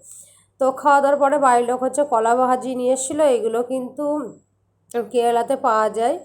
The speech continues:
তো বলছিল, "খাবা?" আমি বলছি, "ঠিক আছে, তুমি অল্প করে বার করো, তাহলে খাবো খন।"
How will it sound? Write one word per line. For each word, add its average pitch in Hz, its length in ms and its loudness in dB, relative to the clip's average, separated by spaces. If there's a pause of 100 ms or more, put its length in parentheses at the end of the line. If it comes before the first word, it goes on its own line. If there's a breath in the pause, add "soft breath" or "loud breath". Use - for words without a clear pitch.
(400 loud breath)
তো 240 240 2
বলছিল, 233 400 -2
"খাবা?" 262 440 0
আমি 226 260 2
বলছি, 240 340 -4
"ঠিক 262 180 -6
আছে, 269 140 -4
তুমি 247 300 -2
অল্প 226 320 -2
করে 233 160 -4
বার 214 220 -2
করো, 247 220 -8
তাহলে 233 280 -6
খাবো 196 340 -10
খন।" 190 300 -8